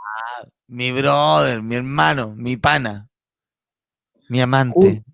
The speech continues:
Speaker 1: mi
Speaker 2: Ju-,
Speaker 1: confidente.
Speaker 2: Ju-, <laughs> Julio César Rodríguez.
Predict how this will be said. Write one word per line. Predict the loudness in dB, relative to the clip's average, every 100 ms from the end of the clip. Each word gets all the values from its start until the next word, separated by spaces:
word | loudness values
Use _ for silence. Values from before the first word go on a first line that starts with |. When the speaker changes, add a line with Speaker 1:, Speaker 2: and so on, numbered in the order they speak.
| _ -6
Speaker 1:
mi | -6
Speaker 2:
Ju-, | -6
Speaker 1:
confidente. | -4 2 4 4 0 -6
Speaker 2:
Ju-, | -6 -6 _ _ _ -8
<laughs> | -8 -8 _ _ _ _ -8 -6 -6
Julio | 0 4 6 4
César | 4 0 2 2 2
Rodríguez. | 0 0 2 2 0 -4 -8 -16 _